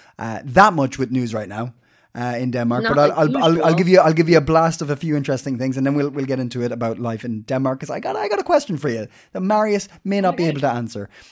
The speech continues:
Speaker 1: Um, but before we
Speaker 2: Can't
Speaker 1: do any
Speaker 2: wait.
Speaker 1: of that, I just wanna say thank you so much to anyone who's listening, uh, via the Copenhagen Post. If you found us on there, that's wonderful.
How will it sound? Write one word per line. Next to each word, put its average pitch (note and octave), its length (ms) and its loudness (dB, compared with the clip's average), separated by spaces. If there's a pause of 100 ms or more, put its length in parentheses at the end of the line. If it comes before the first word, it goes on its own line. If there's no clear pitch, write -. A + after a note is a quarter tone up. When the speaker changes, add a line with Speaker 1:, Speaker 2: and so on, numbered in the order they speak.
(140)
Speaker 1:
Um, G3+ 320 4
but A#3+ 260 2
before G#3+ 220 2
we C4+ 60 4
Speaker 2:
Can't A#3+ 80 0
Speaker 1:
do A#3 100 4
any G#3+ 120 6
Speaker 2:
wait. G3 60 4
Speaker 1:
of F3+ 40 4
that, F3 160 4
I F3+ 80 4
just F3 120 0
wanna G#3 140 2
say F#3 140 0
thank F3 200 2
you E3+ 60 -4
so E3+ 140 -4
much D#3+ 140 -4
to E3+ 40 -2
anyone D3+ 200 0
who's C3+ 200 -2
listening, D3 440 -4 (280)
uh, B2 240 -6
via B2+ 340 2
the B2 120 -8
Copenhagen B2+ 480 -2
Post. E3 320 -4
If A2+ 100 -12
you A#2 80 -8
found C3 280 -2
us A#2+ 100 -4
on B2 160 -4
there, C#3+ 160 2
that's C#3+ 180 -4
wonderful. C#3 560 -2